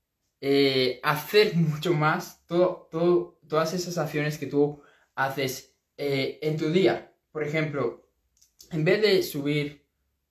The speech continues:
un vídeo por mes, sube un vídeo por semana, sube un vídeo por día, sube dos vídeos por día, ¿no? Esto ya es un tema separado al que estamos hablando, pero tiene,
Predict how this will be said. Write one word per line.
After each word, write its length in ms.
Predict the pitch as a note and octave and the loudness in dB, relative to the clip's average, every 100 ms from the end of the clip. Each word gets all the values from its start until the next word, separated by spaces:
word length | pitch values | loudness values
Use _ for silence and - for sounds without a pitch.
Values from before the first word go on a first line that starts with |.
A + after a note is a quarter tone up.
| _ _ _ _ _ _ _ _ _ | _ _ _ _ _ _ _ _ _
un 160 | D#3 D#3+ | -2 2
vídeo 260 | D#3+ D3+ | 4 4
por 140 | B2+ B2+ | 2 0
mes, 340 | C3+ C#3+ - - | -2 -6 -12 -8
sube 640 | F#3 F3 E3+ - - _ _ _ _ _ _ _ _ | -2 4 4 2 -8 _ _ _ _ _ _ _ _
un 160 | F3+ F3 | 0 4
vídeo 260 | D#3+ D#3 C#3+ | 6 4 2
por 140 | B2+ | -6
semana, 400 | C#3 D#3 C#3 - | -4 -4 -4 -8
sube 260 | D3+ D#3 D3+ | -4 -2 -2
un 180 | D3+ | -4
vídeo 420 | D3+ D3+ D#3 D3 - | -2 2 2 0 -8
por 160 | B2+ | -6
día, 420 | C3+ D3+ - - _ | 0 0 0 -10 _
sube 200 | D3+ D3 | -4 0
dos 180 | D#3 D3+ | 0 2
vídeos 300 | D#3 D#3 C#3+ | 2 2 0
por 240 | C3+ B2+ | -4 -2
día, 220 | D3 A2+ | 0 -2
¿no? 240 | A2 B2+ - _ _ | -2 -8 -14 _ _
Esto 200 | G#3 G3+ | -10 -2
ya 100 | A#3+ | 0
es 100 | F#3+ | 2
un 120 | F3+ E3+ | 2 2
tema 580 | E3+ D3+ C3 - _ _ | 2 2 0 -2 _ _
separado 640 | - - B2+ C3+ E3 E3+ | -4 0 2 4 4 4
al 160 | C3+ C3+ | 2 -4
que 80 | C3+ | -8
estamos 360 | B2 D3 D3+ | -6 -6 -4
hablando, 360 | C#3 C3+ D#3+ E3+ | 0 0 0 -2
pero 220 | D3 C#3 | -4 -2
tiene, 560 | D#3+ F3 F3 E3+ _ | 0 2 2 -2 _